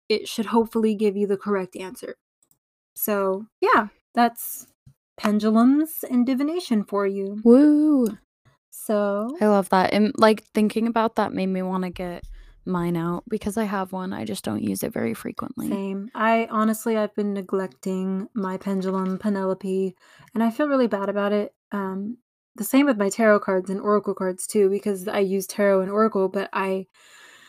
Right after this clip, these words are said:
Speaker 1: I procrastinate a lot. I think probably because I'm afraid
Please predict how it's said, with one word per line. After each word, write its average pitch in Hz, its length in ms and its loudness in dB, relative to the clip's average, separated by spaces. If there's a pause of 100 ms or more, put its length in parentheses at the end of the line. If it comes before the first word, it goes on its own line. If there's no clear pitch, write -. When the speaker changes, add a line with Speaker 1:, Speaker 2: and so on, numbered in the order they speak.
(420)
Speaker 1:
I 262 100 4
procrastinate 262 840 6
a 196 60 4
lot. 196 260 2
I 220 80 0
think 254 280 0
probably 220 460 2
because 208 300 -2
I'm 202 160 2
afraid 196 440 2